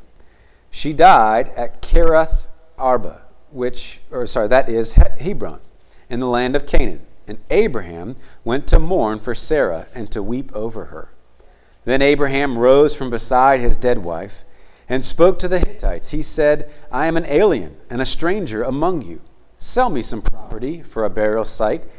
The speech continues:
here so I can bury my dead." The Hittites replied to Abraham, "Sir, listen to us.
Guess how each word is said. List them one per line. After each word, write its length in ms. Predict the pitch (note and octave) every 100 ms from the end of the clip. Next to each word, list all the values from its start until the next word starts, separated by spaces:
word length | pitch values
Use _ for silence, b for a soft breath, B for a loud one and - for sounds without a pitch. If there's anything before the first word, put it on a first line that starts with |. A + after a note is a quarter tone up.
| b
here 380 | - G3+ G3+ G#3
so 220 | - B2
I 100 | A#2+
can 200 | C3+ A#2+
bury 280 | A2 A2 A2+
my 200 | A#2 A#2
dead." 360 | B2+ A#2+ E2+ - - - - _ _ - b b b
The 80 | -
Hittites 500 | D3 D#3+ D3+ C#3 C3
replied 600 | A#2+ - C#3 - - -
to 60 | -
Abraham, 400 | G2 G2 F2+ F2+
"Sir, 540 | - - G3+ D3 F2 - b b
listen 300 | - A3 G3+
to 140 | - -
us. 420 | - - -